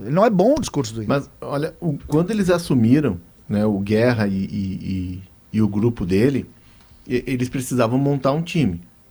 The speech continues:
Speaker 2: Eles foram no parceiro, que é o parceiro de todas as horas, que foi parceiro do Romildo, né, que é o Celso Rigo. E aí foram lá, o Celso Rigo ajudou a trazer o Cristaldo, ajudou a trazer o Carvalho. Porém,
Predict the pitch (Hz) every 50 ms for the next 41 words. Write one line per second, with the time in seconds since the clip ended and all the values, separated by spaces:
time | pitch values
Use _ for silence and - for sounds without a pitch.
0 | _ _ _ - _ _ _ - 143 139 120 131 127 - - 139 135 139 151 165
1 | 170 190 202 - 233 247 247 - - 147 151 185 233 220 - - 123 120 - 151
2 | 143 - 139 131 131 139 139 127 - 120 120 117 117 143 147 139 120 113 131 160
3 | 165 - - 113 107 - 123 113 - 113 107 107 107 120 113 127 143 151 143 135
4 | 143 160 170 196 208 - - _ _ _ _ _ _ - _ - 113 110 110 107
5 | - - 165 156 143 127 143 139 - 143 143 139 - 208 196 247 240 202 127 101
6 | - - - _ _ _ _ _ - - - - - - 117 107 117 127 127 -
7 | 147 147 156 147 147 175 190 - 160 143 - 151 139 143 135 139 139 123 143 135
8 | 123 131 127 123 123 120 110 117 113 - 185 170 - 180 170 151 135 127 120 113
9 | 110 113 123 123 120 123 113 - 113 113 - 196 151 160 156 143 123 104 - -
10 | - - - _ _ - 170 175 160 131 131 151 190 247 240 170